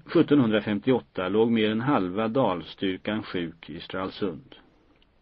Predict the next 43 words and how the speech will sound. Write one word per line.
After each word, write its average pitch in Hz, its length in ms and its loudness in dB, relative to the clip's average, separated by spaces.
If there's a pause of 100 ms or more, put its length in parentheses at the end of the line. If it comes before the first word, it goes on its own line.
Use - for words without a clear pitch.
(180)
Femtiofyra 123 580 4
man 117 280 2
dog, 113 300 0
och 113 100 2
Armfelt 101 460 -2
skrev 92 340 -4
i 95 40 -8
sin 95 180 -6
dagbok: 90 680 -4 (1600)
"Herre, 113 240 4
hjälp 113 380 4
oss, - 340 0
om 107 220 0
det 107 100 2
är 98 160 4
din 104 280 2
vilja, 101 500 -2
snart 107 500 -4
till 101 180 -4
ett 101 280 -6
lyckligt 104 440 -4
slut." - 520 -4 (840)
Gör 117 200 8
ända 123 500 4
på 127 140 0
ett 110 120 -2
krig 98 360 2
som 98 140 -6
fördärvar 101 600 2
så 95 140 -6
många 98 280 0
länder 87 460 -2
och 87 120 -6
skickar 104 340 -2
så 101 140 -4
otaliga 101 680 0
flockar 104 520 -2
olyckliga 95 600 -2
människor 92 580 -2
i 92 80 -8
förtid 92 640 -2
till 95 280 0
evigheten. 76 560 -6